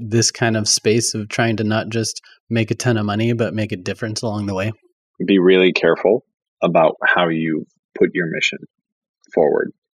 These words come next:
Speaker 2: I think one of the things that we found out is that time and time again,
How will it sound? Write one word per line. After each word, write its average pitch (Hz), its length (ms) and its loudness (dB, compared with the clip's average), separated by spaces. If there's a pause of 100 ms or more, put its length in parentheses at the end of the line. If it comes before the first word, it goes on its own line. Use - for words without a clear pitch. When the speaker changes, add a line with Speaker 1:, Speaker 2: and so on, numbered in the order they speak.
(140)
Speaker 2:
I 85 100 0
think 87 160 -2
one - 140 2
of - 60 0
the 85 140 0
things 85 220 -2
that 80 100 2
we 78 220 2
found 76 240 0
out 73 240 0
is 71 140 -6
that - 240 2 (600)
time 82 280 -2
and 82 120 -2
time 80 240 -2
again, 76 440 -2